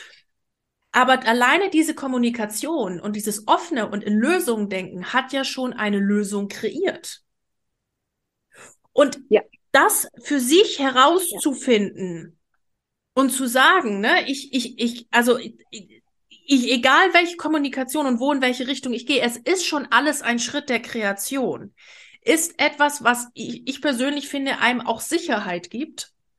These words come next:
Speaker 1: weil ich weiß, ich be-, bewege mich konsequent nur in die Richtung und sehe, Dinge kreieren sich drumherum und es funktioniert.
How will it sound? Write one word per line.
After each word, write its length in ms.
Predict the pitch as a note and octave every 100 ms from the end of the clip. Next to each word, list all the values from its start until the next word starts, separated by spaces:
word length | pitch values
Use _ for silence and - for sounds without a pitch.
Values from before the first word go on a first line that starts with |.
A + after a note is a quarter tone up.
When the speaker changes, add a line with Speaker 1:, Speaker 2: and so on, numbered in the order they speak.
| _
Speaker 1:
weil 180 | A3+ A#3
ich 140 | G#3+
weiß, 320 | A3 A#3 D#4+
ich 140 | B3+ -
be-, 220 | C4 B3+
bewege 420 | G#3+ A3+ B3 C4+
mich 180 | B3 A#3+
konsequent 600 | - D4+ D4+ D#4 B3+ A#3
nur 160 | B3 C4
in 100 | A#3+
die 80 |
Richtung 420 | A3 B3+ - D4 G#3
und 140 | A3
sehe, 340 | G#3+ A3+ B3
Dinge 300 | B3 A3+ A3+
kreieren 420 | A3 - - G3 F#3+
sich 200 | F#3 -
drumherum 400 | F3+ F#3 E3 D#3+
und 100 | D3+
es 100 | G3
funktioniert. 680 | F3+ - - - - -